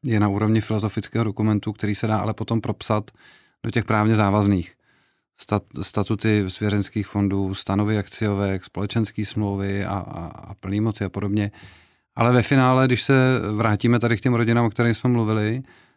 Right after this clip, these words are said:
tak, eh, tam je ve finále úplně jedno, a co všechno tam je z právního hlediska nastavené, protože se rozjede mašinérie soudního sporu.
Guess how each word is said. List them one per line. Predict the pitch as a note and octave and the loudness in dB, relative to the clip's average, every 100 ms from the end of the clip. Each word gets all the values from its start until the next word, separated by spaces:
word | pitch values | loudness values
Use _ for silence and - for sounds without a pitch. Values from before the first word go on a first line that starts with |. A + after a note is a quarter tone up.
| _ | _
tak, | - G#2 - | -4 -4 0
eh, | A2 G#2+ | 4 4
tam | G#2 A2 | 4 4
je | A2+ A2+ | 4 2
ve | G2 | 0
finále | G#2 A#2 A2+ A2+ | 0 2 4 4
úplně | G#2 A#2+ A#2+ | 0 2 4
jedno, | A#2 G#2+ A2 A2 C3 - _ _ _ - | 4 4 4 2 0 -6 _ _ _ -6
a | G#2+ G#2 G2+ G2 G2 G2 G2 - | 0 2 4 4 2 0 -2 -6
co | - A#2 | -2 -2
všechno | - A2 A#2+ | 0 0 0
tam | A2+ A#2+ A#2 | 2 2 4
je | A2 A#2 | 2 0
z | - | -4
právního | - G#2+ G#2 G#2+ A2+ A#2 | -2 0 2 2 2 2
hlediska | A#2 G#2 A2 - A#2 | 2 2 -2 -4 -4
nastavené, | G#2+ - A2+ G#2+ G#2 G#2+ | -2 -2 0 2 2 0
protože | G#2+ A2 - - G#2 G#2+ | -2 -4 -6 -4 -2 -2
se | - | 0
rozjede | A2 G2+ A2 A2 | 0 0 0 0
mašinérie | G#2+ - A2 A2 A2 A2 | 0 -2 0 0 0 -2
soudního | - A2 A2 A#2 | -2 -2 -2 -2
sporu. | - - G#2+ A#2+ | -4 -4 -2 -4